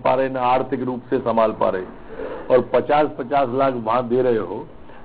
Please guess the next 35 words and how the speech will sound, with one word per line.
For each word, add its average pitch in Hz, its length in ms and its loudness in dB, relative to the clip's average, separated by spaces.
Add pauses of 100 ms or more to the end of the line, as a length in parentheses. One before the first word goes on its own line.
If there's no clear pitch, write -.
कांग्रेस 139 520 2
जमीन 180 340 0
तलाश 135 340 2
रही 139 180 -4
है 170 60 2
उत्तर 135 300 0
प्रदेश 139 320 0
में, 135 200 0
जो 139 100 2
उसे 127 240 0
मिलना 120 420 2
नहीं 95 180 -10
है। 92 80 -14 (480)
बहुत 143 240 2
जल्दी 165 260 2
ये 165 180 2
भ्रम 131 260 -4
भी 165 120 0
दूर 139 260 0
होगा, 110 280 0 (580)
चाहे 131 100 4
छत्तीसगढ़ 135 600 0
के 151 140 0
जाएं, 143 240 0
चाहे 151 240 0
पंजाब 104 540 0
के। - 840 -12
ये 151 80 -2
कांग्रेस 156 540 2
को 147 140 -6
अधिकार 143 460 2
कहां 147 240 -2
से 120 100 -2
आ 117 80 4
गया 123 140 0